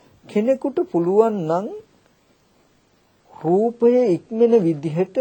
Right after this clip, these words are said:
රූපය අතහැරෙන විදිහට ඇහැ පරිහරණය කරන්නට. මෙන්න මෙතනයි තියෙන සුවිශේෂී ලක්ෂණය. ලෝකයා ඇහින්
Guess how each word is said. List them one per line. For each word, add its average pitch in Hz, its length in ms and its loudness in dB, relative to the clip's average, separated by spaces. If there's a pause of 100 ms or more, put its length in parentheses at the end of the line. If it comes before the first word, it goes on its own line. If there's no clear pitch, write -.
(120)
රූපය 202 540 -2 (140)
අතහැරෙන 220 640 -6
විදිහට 190 480 -6
ඇහැ 226 220 6
පරිහරණය 143 640 -2
කරන්නට. 107 440 -10 (2250)
මෙන්න 233 260 0
මෙතනයි 247 500 0
තියෙන 254 300 -6
සුවිශේෂී 226 760 -6
ලක්ෂණය. 233 520 -2 (2500)
ලෝකයා 160 840 0 (1040)
ඇහින් 143 420 -8